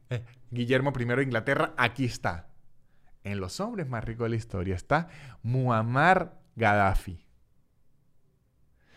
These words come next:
Muammar Gaddafi, que era el dictador de Libia, ya lo dijimos, no estaba registrado nada de eso, pero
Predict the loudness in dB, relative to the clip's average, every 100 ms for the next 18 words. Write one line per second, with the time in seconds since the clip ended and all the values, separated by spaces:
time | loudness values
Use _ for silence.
0 | -20 -6 0 4 4 4 8 8 6 -6
1 | -4 6 8 8 8 4 -2 -8 -4 0
2 | 2 2 0 -4 -2 0 2 4 2 -2
3 | -14 -18 -20 -16 -10 -2 0 2 2 0
4 | 0 2 4 4 2 -4 -4 -4 0 2
5 | 2 0 -2 -6 -12 -18 -20 -20 -20 -20
6 | -20 -20 -20 _ -14 -4 0 4 4 2
7 | 0 4 6 6 2 -4 -4 -2 -2 -4
8 | -4 2 4 4 -2 0 2 4 4 6
9 | 6 2 -4 -10 -10 _ _ _ _ _
10 | 4 8 8 4 -2 -8